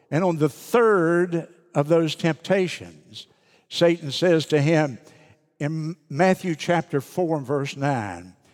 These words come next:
"If you will fall down and worship me," ah, there it is again, bowing,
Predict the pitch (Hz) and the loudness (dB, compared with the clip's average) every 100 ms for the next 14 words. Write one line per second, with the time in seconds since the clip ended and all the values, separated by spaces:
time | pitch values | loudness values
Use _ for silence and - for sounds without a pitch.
0 | _ - 175 165 175 233 302 240 165 147 | _ -4 0 0 0 0 0 2 2 0
1 | - 208 233 220 196 180 196 196 170 147 | -2 0 2 0 0 2 2 2 0 -2
2 | 139 165 254 - 147 139 - 117 110 90 | -4 -2 -2 -2 -4 -4 -8 -8 -8 -10
3 | 82 101 _ - 131 196 208 131 135 156 | -16 -20 _ -4 0 0 0 2 2 4
4 | 165 175 175 226 240 151 117 147 156 196 | 4 2 2 2 2 0 2 2 2 -2
5 | 262 247 | -4 -8